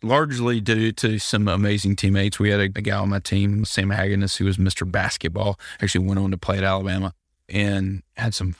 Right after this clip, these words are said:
phenomenal teammates. But really, it was all about having an amazing coach who had an incredible vision for probably a bunch of subpar athletes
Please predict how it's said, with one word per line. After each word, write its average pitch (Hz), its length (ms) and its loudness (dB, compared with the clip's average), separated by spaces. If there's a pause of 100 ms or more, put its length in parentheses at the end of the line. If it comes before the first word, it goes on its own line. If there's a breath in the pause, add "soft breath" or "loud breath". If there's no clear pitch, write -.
phenomenal 98 500 0
teammates. 90 480 0
But - 160 -2
really, 104 500 2 (100)
it 92 100 2
was 98 140 2
all 98 220 0
about 95 400 -2 (760)
having 101 240 4
an 92 80 2 (120)
amazing 95 420 2
coach 95 320 0
who 92 140 2
had 92 200 2
an 90 120 0
incredible 90 560 0
vision 90 520 2
for 87 480 0 (120)
probably 95 880 0
a 92 100 2
bunch 92 400 0
of 92 420 0 (280)
subpar 95 920 0
athletes 92 840 -2